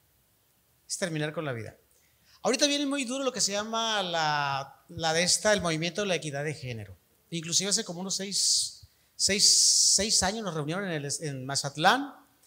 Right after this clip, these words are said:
para decirnos cómo se estaba modificando la norma oficial, creo que es la ciento cuarenta y cuatro, algo así,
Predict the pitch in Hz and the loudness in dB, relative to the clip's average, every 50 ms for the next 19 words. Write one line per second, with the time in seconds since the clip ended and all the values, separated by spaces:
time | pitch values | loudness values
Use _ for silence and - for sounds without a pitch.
0 | _ _ _ _ - 170 170 175 170 165 160 165 165 - 190 220 254 254 - - | _ _ _ _ 0 2 6 8 8 8 8 6 4 2 0 0 -2 -2 -2 -2
1 | 240 254 247 226 196 - 226 220 226 233 226 208 180 170 - 180 156 - 180 180 | -2 -2 -2 0 0 2 4 4 4 4 2 0 -2 -4 -4 -6 -4 0 0 0
2 | 196 202 202 208 208 185 165 156 147 143 143 156 160 170 180 185 180 185 190 185 | 0 0 -2 -4 -2 -2 -2 -2 -2 -2 -2 -4 -4 -4 -4 -4 -6 -6 -6 -8
3 | 151 156 143 - - 160 156 156 165 175 185 170 151 - - - - - 165 160 | -6 -4 -2 -2 -2 -2 -2 -6 -8 -8 -10 -10 -10 -10 -10 -10 -10 -12 -10 -8
4 | 165 165 - 165 160 165 165 156 156 - - - 160 151 151 156 156 156 - 160 | -8 -8 -10 -10 -10 -8 -8 -6 -4 -4 -4 -4 -4 -6 -8 -8 -10 -12 -12 -12
5 | 160 147 139 127 _ _ _ - 143 135 127 120 117 - 127 117 - 127 117 131 | -10 -10 -10 -12 _ _ _ -12 -10 -10 -10 -10 -10 -12 -14 -12 -10 -10 -10 -10
6 | - 151 143 147 151 139 - - 175 208 226 208 | -10 -10 -12 -10 -8 -4 -4 -4 -4 -6 -12 -14